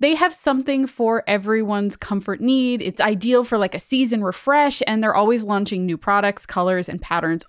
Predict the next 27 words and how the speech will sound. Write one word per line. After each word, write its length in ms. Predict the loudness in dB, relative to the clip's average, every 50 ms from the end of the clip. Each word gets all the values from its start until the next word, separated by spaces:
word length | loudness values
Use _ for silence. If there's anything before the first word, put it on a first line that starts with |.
| 0
all 380 | 2 4 4 4 4 2 0 -2
the 120 | -4 -10
time. 440 | -10 -8 -8 -6 -6 -6 -6 -8 -8 _ -4
Like 120 | -2 0
Amanda 280 | 0 0 0 0 -2 -2
said, 300 | 0 0 0 0 -2 -4 -6 _
those 200 | 0 0 2 2
are 100 | 2 0
buttery 400 | 0 2 2 2 2 2 0 0
soft 300 | 0 0 0 0 0 0
and 160 | -4 -6 -4 -2
breathable 340 | -2 -2 -2 -4 -6 -10
sheets. 400 | -8 -8 -6 -6 -6 -6 -8 -8
They 240 | -4 -2 0 0 0
have 340 | -2 -2 0 -2 -2 -2 _ -8
plush 340 | -4 -2 0 0 0 -2 -4
and 100 | -6 -6
absorbent 520 | -6 -4 -4 -2 -2 -2 -2 -4 -6 -8
towels 480 | -6 -4 -2 0 0 0 0 -2 -2 -4
if 60 | -6
you 80 | -6 -6
want 100 | -6 -6
to 60 | -6
refresh 480 | -6 -6 -8 -6 -4 -2 -2 -4 -4 -10
your 80 | -14
towel 440 | -10 -6 -2 0 0 0 0 -2 -2
game. 360 | -4 -4 -4 -4 -4 -4 -6